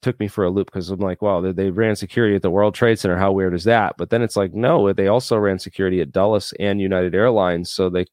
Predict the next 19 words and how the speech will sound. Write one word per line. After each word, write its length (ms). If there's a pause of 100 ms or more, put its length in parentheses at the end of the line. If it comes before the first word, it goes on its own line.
they 160 (100)
could 140
have, 160 (560)
there's 200
some 300
discrepancy 640
about 240
whether 200
they 140
ran 260
the 60
security 520
at 80
the 60
terminals 540
in 120
Logan, 580
you 120
know? 300